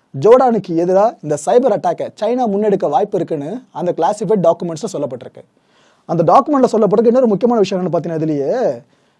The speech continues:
இந்த ஒரு கம்ப்யூட்டரை ஹேக் பண்ணி தகவல்களை திருடுறது மட்டும் கிடையாதுங்க. சேட்டலைட்ஸ் இருக்குல்ல, இதை வரைக்கும் கண்ட்ரோல் பண்ற அளவுக்கு சைனாவோட இந்த சைபர் அட்டாக் கேப்பபிலிட்டி வளர்ந்துகிட்டு இருக்குன்ற விஷயத்தையும் அந்த டாக்குமெண்ட்ஸ் சொல்லியிருக்காங்க. மூணாவது இன்ஃபர்மேஷன்,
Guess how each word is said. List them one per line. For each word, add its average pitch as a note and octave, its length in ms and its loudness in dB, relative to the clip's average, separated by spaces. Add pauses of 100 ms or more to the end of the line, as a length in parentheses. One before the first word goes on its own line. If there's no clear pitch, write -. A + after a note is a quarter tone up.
(160)
இந்த D3+ 160 2 (320)
ஒரு F#3 100 4 (100)
கம்ப்யூட்டரை G#3+ 440 0
ஹேக் F#3+ 220 -4
பண்ணி F#3+ 180 -2 (140)
தகவல்களை G3+ 460 4
திருடுறது A#3 360 2
மட்டும் F3+ 200 -2
கிடையாதுங்க. D3 360 -2 (680)
சேட்டலைட்ஸ் B3+ 460 2
இருக்குல்ல, C#3 260 -6 (560)
இதை E3+ 300 4
வரைக்கும் A3 340 2
கண்ட்ரோல் A#3+ 400 0
பண்ற E3+ 240 0
அளவுக்கு D#3+ 340 0 (300)
சைனாவோட G#3 500 2
இந்த G3 140 -2
சைபர் A3 320 2
அட்டாக் G3 260 -4
கேப்பபிலிட்டி G#3 580 0
வளர்ந்துகிட்டு G3+ 400 0
இருக்குன்ற F3 340 -4
விஷயத்தையும் E3+ 460 -4 (260)
அந்த D3+ 160 -6
டாக்குமெண்ட்ஸ் D#3 420 -4
சொல்லியிருக்காங்க. C3 420 -12 (280)
மூணாவது G3 420 6
இன்ஃபர்மேஷன், C3 500 -10